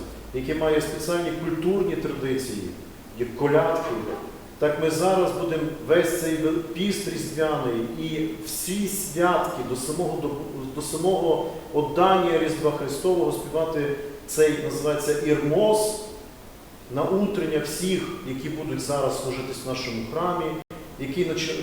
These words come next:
починаються словами «Христос рождається, славіте». Ми вже їх чуємо. Це є перше свято, яке нам привідкриває, для чого ми постуємо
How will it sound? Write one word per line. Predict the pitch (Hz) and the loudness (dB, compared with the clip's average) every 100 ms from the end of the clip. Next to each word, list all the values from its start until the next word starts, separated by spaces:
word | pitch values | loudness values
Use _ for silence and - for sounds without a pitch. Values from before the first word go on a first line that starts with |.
| 156 | -2
починаються | 147 151 175 180 - - | -2 0 2 2 2 -2
словами | - 160 160 160 151 139 | -2 0 2 2 2 0
«Христос | 147 - 202 220 208 | -2 -2 2 4 4
рождається, | 185 - 180 180 175 175 156 | 2 2 2 2 2 2 -2
славіте». | - 147 147 127 113 - 131 | 0 2 2 2 0 -2 -2
Ми | 143 | 0
вже | 175 | 2
їх | 170 - - | 2 2 0
чуємо. | 160 143 110 107 - - - - - - - | -2 -2 -2 -4 -8 -12 -16 -16 -18 -18 -10
Це | - 160 156 | 4 6 8
є | 160 | 6
перше | 208 202 202 180 | 6 6 6 4
свято, | - 208 190 165 | 4 4 4 4
яке | 165 170 | 2 2
нам | 160 151 | 2 0
привідкриває, | 160 156 - 151 160 180 160 156 | -2 -2 -4 -2 0 4 4 4
для | 156 | 2
чого | 190 180 | 4 6
ми | - 147 | 4 0
постуємо | 156 151 - 180 156 117 107 | 0 -4 0 2 2 0 -2